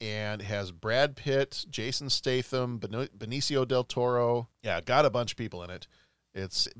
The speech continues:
basically, I think the premise is, if I remember correct, there's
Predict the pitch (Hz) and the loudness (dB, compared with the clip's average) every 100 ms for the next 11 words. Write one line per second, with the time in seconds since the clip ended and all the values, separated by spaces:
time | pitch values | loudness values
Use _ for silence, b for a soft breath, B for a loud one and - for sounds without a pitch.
0 | - 143 160 156 131 117 127 117 101 - | 0 4 4 2 2 0 0 -4 -6 -6
1 | - 143 143 - - 127 120 120 113 - | -2 2 2 0 0 0 2 2 2 2
2 | - - 92 90 110 107 - 95 92 104 | 0 -4 -8 -6 -4 -6 -4 -6 -6 -4
3 | 98 98 - | -4 -2 -2